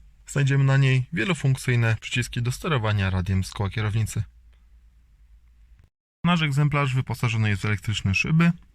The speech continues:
elektryczne lusterka oraz automatycznie składane lusterka zewnętrzne. Radio jest fabryczne i wbudowane. Z tego, co się orientuję, ma tutaj zmieniarkę oraz odtwarzacz M P trzy. Ponadto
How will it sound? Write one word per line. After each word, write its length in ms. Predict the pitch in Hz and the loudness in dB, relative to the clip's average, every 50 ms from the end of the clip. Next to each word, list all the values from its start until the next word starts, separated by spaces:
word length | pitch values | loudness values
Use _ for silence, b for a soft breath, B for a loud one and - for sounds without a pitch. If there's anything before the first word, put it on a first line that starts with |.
| _ - - - - _ _ - - | _ -20 -20 -20 -20 _ _ -14 -8
elektryczne 460 | - 104 101 - - 101 - - 98 | -4 -4 -4 -2 -4 -8 -4 -2 -2
lusterka 520 | 101 101 - - 139 139 139 - 104 104 107 B B B B B B B B B - | -2 -2 -2 -2 -4 -4 -2 -2 -2 -4 -4 B B B B B B B B B -4
oraz 220 | - 170 170 151 | 0 0 0 0
automatycznie 680 | 135 123 117 - 110 107 104 95 - 107 - - 101 | 0 -2 0 0 0 2 0 0 -2 -2 -2 -2 -2
składane 380 | 95 - - 101 95 95 95 95 | -4 -4 -6 -4 0 0 0 0
lusterka 380 | 95 92 - 107 104 - 110 107 | 0 -2 -4 -6 -6 -4 -4 -4
zewnętrzne. 540 | 113 113 113 110 95 90 - - 92 90 - - _ _ _ _ _ _ _ _ _ _ _ _ _ _ _ _ _ _ b b b b b b | -4 -2 0 0 0 0 0 -2 -2 -4 -6 -8 _ _ _ _ _ _ _ _ _ _ _ _ _ _ _ _ _ _ b b b b b b
Radio 240 | - - 151 147 147 | -6 -6 -4 -2 -2
jest 140 | 131 127 - | -2 -2 -2
fabryczne 500 | - 117 110 117 120 120 - - 104 101 | -4 -4 0 0 0 0 0 -2 -2 -4
i 40 | 98 | -4
wbudowane. 600 | 95 98 110 110 117 123 160 175 160 131 123 131 131 b b b b b _ - - | -4 -4 -4 -2 -2 -2 -2 -2 -2 0 -2 -2 -4 b b b b b _ -20 -20
Z 100 | - - | -16 -6
tego, 260 | - 190 170 165 151 | -6 -4 -4 -4 -8
co 240 | - - 139 135 127 | -6 -2 -2 -2 -2
się 160 | - - 123 | -2 -4 -4
orientuję, 520 | 120 117 117 117 117 123 127 117 107 104 98 - b b b b b b b - | -4 -2 -2 -4 -2 -2 -2 -2 -2 -4 -6 -10 b b b b b b b -6
ma 140 | 131 117 110 | -4 -2 -2
tutaj 300 | 113 - - 98 95 95 | -4 -4 -4 -4 -4 -4
zmieniarkę 600 | - 110 113 127 143 147 143 139 - 110 110 110 - - - - - - - - | -4 -2 0 0 0 0 -2 -2 -2 -2 -4 -4 -6 -14 -20 -20 -20 -20 -20 -16
oraz 280 | - - 160 165 151 135 | -10 -6 -4 -4 -4 -4
odtwarzacz 440 | 117 117 - - 98 92 95 92 101 | -6 -8 -6 -6 -6 -4 -4 -6 -6
M 100 | 95 92 | -8 -6
P 120 | - 104 | -8 -8
trzy. 260 | - - - 107 92 - - - - - - - - - B B B B B B B B - | -6 -4 -4 -4 -4 -6 -10 -20 -20 -20 -20 -20 -20 -20 B B B B B B B B -10
Ponadto 460 | - 185 196 185 - - 143 139 143 | -6 -6 -6 -6 -6 -2 -2 -2 -2